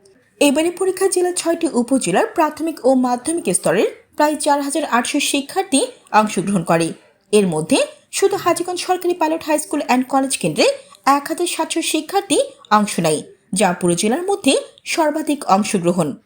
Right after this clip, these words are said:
তবে এবারের পরীক্ষায় চাঁদপুর সদর ও হাইমচর উপজেলা অংশ নেয়নি। এই সময় উপস্থিত ছিলেন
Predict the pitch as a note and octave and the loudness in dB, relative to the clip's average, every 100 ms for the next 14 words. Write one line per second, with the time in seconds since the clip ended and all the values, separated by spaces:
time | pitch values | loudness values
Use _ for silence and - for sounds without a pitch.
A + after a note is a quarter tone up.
0 | _ _ _ E4 E4 E4 C#4 C#4 E4+ E4+ | _ _ _ 0 2 2 0 0 -2 -2
1 | F4 E4 E4+ D#4+ C#4+ D4 C#4+ - D3 F#4 | -4 -4 -4 -2 -4 -4 -6 -4 0 0
2 | - C#4 C#4+ D4 D4+ - C4+ F#4+ F#4 A#3 | 2 0 0 -2 -2 -2 0 0 2 2
3 | C5 - - - G#3 G#3 - E3 D#3+ D#3 | 0 -4 -18 0 2 2 0 0 0 -4
4 | - _ _ _ _ _ D4+ E4+ G4 F#4+ | -10 _ _ _ _ _ 2 2 2 -2
5 | F#4 G4 - - B3+ C#4+ | -2 -2 0 -2 0 0